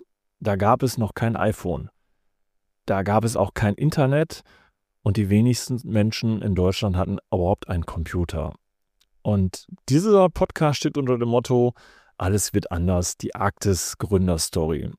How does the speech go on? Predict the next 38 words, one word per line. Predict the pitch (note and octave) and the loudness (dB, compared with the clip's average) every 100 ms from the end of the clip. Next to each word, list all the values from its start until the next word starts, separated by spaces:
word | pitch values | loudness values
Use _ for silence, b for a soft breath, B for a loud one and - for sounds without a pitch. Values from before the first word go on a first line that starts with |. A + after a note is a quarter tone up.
| _ B B - | _ B B -2
Hi, | D3+ F#2+ - | 2 2 0
ich | - A#2 | -8 -4
bin | D3+ | 0
Rainer | C#3 D3+ | 2 4
Wolf, | D3+ F3+ - | 4 2 0
Inhaber | D3 C#3 C3+ | 0 2 2
und | C3 | 0
Gründer | C3 C3+ B2+ | 0 0 0
der | G2+ - | -2 -2
arktis | F2+ - E2 | -4 -6 -8
punkt | - F#2 | -4 -2
de | |
G | F#2 | 0
M | F#2+ | 2
B | G2 G2 | 4 2
H | G#2+ - - | 0 -4 -4
und | E3 - | -4 0
schon | A2+ A2 | 2 2
seit | F#2+ F#2 | 0 -2
fast | G#2 F#2+ - | -4 -8 -4
vierzig | G2+ - - | -4 -4 -8
Jahren | F2 E2 | -6 -4
am | E2+ F2 | -2 0
Markt. | E2+ E2 - B B B B B | 0 -2 -4 B B B B B
Und | A3 | 2
ich | A3+ | 4
habe | G#3+ | 2
diesen | G3+ G3 | 2 0
Podcast | F#3+ A#3 F#3+ D3+ | 0 2 2 4
ins | C#3 G#2 | 2 2
Leben | A2+ B2 | 2 2
gerufen, | C3+ G3 D3+ | 0 -4 0
weil | B2 | 0
ich | A#2 | 0
einfach | A#2+ C#3+ D3+ | -6 -4 -4
so | C3 | -4
ein | B2+ | -4
bisschen | C3+ - D#3 C#3 | -4 -2 -4 -4